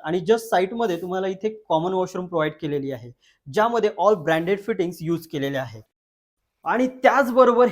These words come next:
हे राहील तुमचं सेकंड मास्टर बेडरूम. मास्टर बेडरूम म्हटलं की स्पेस मोठा हवाय, तर हा स्पेस बघू शकता तुम्ही. एक बेड लावल्याच्या नंतर तुम्हाला इथे युटिलाइज करायला किती मोठा स्पेस भेटतो.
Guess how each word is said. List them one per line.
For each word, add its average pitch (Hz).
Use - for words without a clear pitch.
हे 247
राहील 233
तुमचं 247
सेकंड 240
मास्टर 202
बेडरूम. 156
मास्टर 240
बेडरूम 269
म्हटलं 254
की 254
स्पेस 247
मोठा 214
हवाय, 151
तर 208
हा 214
स्पेस 254
बघू 254
शकता 254
तुम्ही. 233
एक 214
बेड 240
लावल्याच्या 247
नंतर 226
तुम्हाला 233
इथे 254
युटिलाइज 262
करायला 240
किती 233
मोठा 233
स्पेस 214
भेटतो. 165